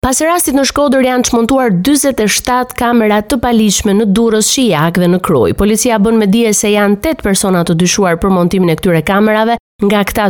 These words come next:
dy në Durrës dhe gjashtë në Shijak. Vijon puna për zbardhjen e plotë të qëllimit të vendosjes së kamerave në Nikël dhe në Kruj, si dhe për identifikimin dhe procedimin penal të shtetasve që i kanë vendosur këto kamera. Sipas të dhënave të Instat, numri i shtetazve të huaj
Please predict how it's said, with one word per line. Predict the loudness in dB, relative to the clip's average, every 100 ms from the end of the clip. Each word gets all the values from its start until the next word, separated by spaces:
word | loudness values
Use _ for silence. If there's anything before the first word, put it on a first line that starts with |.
| 2
dy | 2
në | 2 2
Durrës | 2 2 0 -2 -4 -2
dhe | 0 2
gjashtë | 2 2 0 0 -2
në | 0
Shijak. | -2 -2 -6 -12 _ -6 0
Vijon | 2 2
puna | 0 0
për | 0 0 2
zbardhjen | 2 0 2 0
e | 0
plotë | -2 -2 -4
të | -2
qëllimit | 0 0
të | 0
vendosjes | 0 0 0 -2 -2
së |
kamerave | -2 0 2 0 2
në | 2 2
Nikël | 2 0 0 -2 -2 -2
dhe | 0
në | 0
Kruj, | 0 2 0
si | 0 -2
dhe | -2
për | 0 0
identifikimin | 2 0 0 0 0 0
dhe | 0
procedimin | -2 -2 0 0 0
penal | 0 0 0
të | -2 -2
shtetasve | -2 -2 -2 -2 -6 _ -6
që | -4
i |
kanë | -2 0 0
vendosur | 0 0 0 -2
këto | -2 -2
kamera. | -2 -2 -4 -8 -12 _ _ _ _ -6
Sipas | -2 0 0
të | 0
dhënave | 0 0 0
të | 0
Instat, | 0 -2 0 0
numri | 2 2
i | 0
shtetazve | -2 0 0 0
të | 0 0
huaj | 2